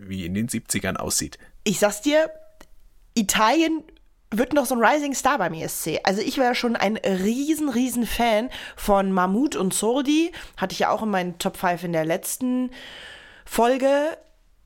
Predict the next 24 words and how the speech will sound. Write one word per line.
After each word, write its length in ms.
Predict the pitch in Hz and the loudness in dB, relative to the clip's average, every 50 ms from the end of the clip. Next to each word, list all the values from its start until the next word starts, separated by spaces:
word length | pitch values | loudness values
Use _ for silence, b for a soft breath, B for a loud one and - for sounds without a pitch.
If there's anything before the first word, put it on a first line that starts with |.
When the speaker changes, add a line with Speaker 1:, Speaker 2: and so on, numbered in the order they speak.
| _ _ _ _ _ - | _ _ _ _ _ -4
Speaker 2:
Quasi 300 | - - 190 190 202 196 | 0 2 2 2 0 -2
von 160 | - 190 180 | -2 -4 0
vor 180 | - 196 180 | 0 -2 -2
zwei 240 | - - - 156 175 | -2 0 2 2 2
Jahren 320 | 233 254 247 233 226 226 214 | 4 4 2 4 4 2 0
hätte 160 | 208 196 190 | 0 -2 -2
ich 160 | 170 - - | -6 0 0
eigentlich 420 | 151 175 208 294 269 254 220 - | 2 2 2 0 -2 -4 -4 -2
als 220 | - 190 180 - - | -2 -2 -4 -2 -6
Gewinnersong 560 | 185 165 185 226 240 240 240 - 247 240 240 | -2 -2 0 0 0 -2 0 -2 -2 0 0
gesehen. 480 | 233 226 208 233 233 240 247 247 247 254 _ - _ _ _ _ _ _ _ _ | 0 0 0 0 2 2 0 0 -2 -6 _ -20 _ _ _ _ _ _ _ _
Und 220 | 226 233 240 - | 2 2 2 0
ich 120 | - - - | -2 -4 0
finde, 240 | - 277 277 269 - | 2 2 4 4 2
auch 100 | - - | 2 2
jetzt 260 | 220 254 - - - | 0 0 0 0 0
wieder 300 | 247 220 226 254 277 302 - | 2 4 4 4 4 2 -2
haben 260 | - - 226 233 269 269 | 0 2 2 2 4 2
die 120 | 302 311 | 0 -2
keine 280 | - - 226 220 240 240 | 0 0 0 0 0 0
schlechten 260 | - 233 233 - 269 | -2 -2 -2 -2 -2
Chancen. 400 | 247 - 269 294 285 - 170 156 - | 0 2 2 2 2 0 -6 2 2
Also 180 | 220 247 254 | 2 2 4
ich 180 | 254 - - | 0 -4 -6